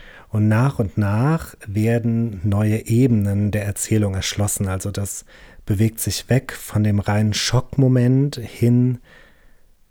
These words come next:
zu, zu wirklich packenden Momenten. Die Charaktere zum Beispiel, man lernt sie kennen, die haben Schrullen, die haben Macken, die haben Motivation, die sind greifbar und komplex.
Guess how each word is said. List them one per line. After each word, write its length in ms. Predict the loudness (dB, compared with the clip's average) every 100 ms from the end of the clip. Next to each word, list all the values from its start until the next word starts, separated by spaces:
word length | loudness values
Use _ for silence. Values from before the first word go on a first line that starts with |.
| _ -14
zu, 800 | -8 -6 -4 -2 0 0 -2 -6 -12 _ _ -20 -20 -20 _ _ _ -6
zu 300 | 0 2 2
wirklich 520 | 2 0 -2 -4 -4
packenden 680 | -2 -2 2 4 4 4
Momenten. 800 | 4 4 2 0 -2 -6 -6 -8 -12 -20 -20 -20 -20 -20 -20 -8 -6
Die 80 | -2
Charaktere 680 | -2 -2 -4 2 2 2
zum 160 | -2 -4
Beispiel, 640 | -4 -6 -6 -4 -4 -4 -2
man 180 | 0
lernt 200 | 2 2
sie 120 | 0 -4
kennen, 400 | 0 0 0 -2
die 140 | -2
haben 240 | -2 -2
Schrullen, 480 | -2 0 2 2 2
die 140 | 0 0
haben 280 | 0 2
Macken, 360 | 0 0 -2 -2
die 160 | -2 -2
haben 180 | 0
Motivation, 920 | 0 0 -2 -6 -4 0 2 4 2 -2
die 100 | -4
sind 240 | -4 -4
greifbar 500 | -2 0 0 -2 -4
und 140 | -4
komplex. 640 | -4 -4 -2 -2 -2 -8